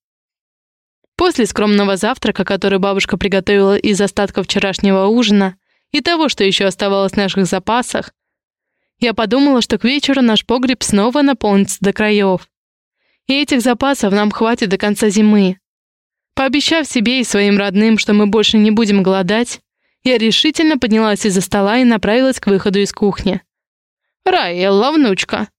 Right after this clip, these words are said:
ты куда собралась?» осторожно спросила бабушка. Хотя обычно она не спрашивала, предоставляя меня самой себе. Но сегодня, видимо, что-то почувствовав,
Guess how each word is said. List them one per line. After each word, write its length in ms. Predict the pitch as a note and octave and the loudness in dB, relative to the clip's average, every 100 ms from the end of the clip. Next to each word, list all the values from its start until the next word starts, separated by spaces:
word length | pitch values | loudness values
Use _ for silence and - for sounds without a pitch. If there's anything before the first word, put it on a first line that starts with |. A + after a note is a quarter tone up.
| _ | _
ты 100 | - | -4
куда 300 | F4+ D#4 A3+ | 0 0 -2
собралась?» 640 | - G#3+ B3+ B3+ A#3+ - - _ _ _ _ _ _ _ | -2 -2 0 0 -2 -4 -12 _ _ _ _ _ _ _
осторожно 600 | A3 - G#3 A3+ C#4 C4 | -6 -2 0 0 2 0
спросила 440 | - G3 G#3 F#3 | 2 0 2 0
бабушка. 580 | F3+ A#3+ A#3+ - A3+ A3 - _ _ _ _ - | 2 -2 -2 -4 -4 -6 -8 _ _ _ _ -6
Хотя 360 | A#3+ A#3 A#3 | -4 -2 -2
обычно 400 | G3+ A#3 - G3+ - | 0 -2 0 -2 0
она 220 | A#3+ C#4+ | 2 4
не 140 | D4 | 2
спрашивала, 720 | - D#4 D4 - F#3+ F3+ - _ _ _ | 0 -2 0 0 0 -2 -4 _ _ _
предоставляя 640 | B3 G3+ - G#3+ G#3+ G#3 | -2 -2 -2 0 0 2
меня 300 | G3+ G#3 C#4 | 2 2 0
самой 300 | - A3 G3+ | 0 2 2
себе. 480 | - G3+ F#3+ F#3 G#3 _ _ _ _ _ | 0 0 0 -2 -6 _ _ _ _ _
Но 100 | A#3+ | -2
сегодня, 560 | A3+ A#3+ G3+ A#3+ A3+ G3+ | 0 0 0 2 2 0
видимо, 300 | G#3 G3+ G3+ | 2 2 0
что-то 260 | - A#3 | -2 -4
почувствовав, 760 | - A3+ - B3+ - G3 - - | -2 -2 0 -2 0 -2 -2 -8